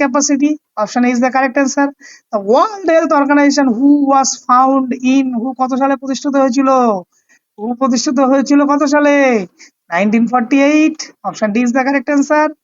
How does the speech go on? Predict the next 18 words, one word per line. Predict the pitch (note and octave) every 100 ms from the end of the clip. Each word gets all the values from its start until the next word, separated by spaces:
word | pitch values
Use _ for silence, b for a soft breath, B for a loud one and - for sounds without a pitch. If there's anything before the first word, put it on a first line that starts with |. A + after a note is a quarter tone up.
| b b b _
ফিফটি | C#4+ C#4+ C4
নাইন, | C4+ B3+ G3+ D#3+ _ _ _ _ _ _ _ E4+
which | G#4 - - - _ _ C#4
Indian | D4+ D#4+ D#4 D#4 -
sportsman | - C#4+ C#4+ C#4+ D4 D4 C#4+ C#4
is | C4+ A3+
known | A#3 D4 D4 D4
as | C#4+ -
Pauli | - D4 D4+ D4+ D4+ C#4
Express? | - - C#4+ - -
পাউলি | C4+ D#4 D#4 D4
এক্সপ্রেস | - - D4 C#4+
কাকে | C4 A#3+ C#4+ C4
বলা | C4 B3+
হতো? | B3+ B3 G#3+ - B B B _
পিটি | C4 B3+ C#4 C4+ B3+
ঊষাকে | A#3+ C4 A#3+ B3 B3
পাউলি | A#3 A#3